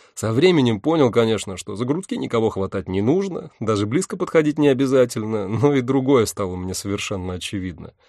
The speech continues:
Потребуется огромное нечеловеческое везение, чтобы нарваться на еще одного Накха. Ну, я и забил на это дело.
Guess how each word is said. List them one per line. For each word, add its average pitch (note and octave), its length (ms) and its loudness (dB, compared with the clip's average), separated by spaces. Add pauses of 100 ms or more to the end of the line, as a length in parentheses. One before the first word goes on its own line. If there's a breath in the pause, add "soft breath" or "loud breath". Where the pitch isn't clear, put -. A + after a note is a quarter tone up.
(340 soft breath)
Потребуется D3 720 2
огромное A2+ 600 4
нечеловеческое C#3 960 2
везение, A2+ 600 2 (160 soft breath)
чтобы G2 300 -2
нарваться G#2+ 460 2
на A2+ 200 0
еще A2+ 280 -2
одного G#2+ 360 -2
Накха. G2 500 -6 (720 soft breath)
Ну, F#3+ 300 2
я D#3 240 2
и F#3 140 2
забил A2+ 440 6
на G2 180 -2
это F#2+ 160 -8
дело. F2 400 -12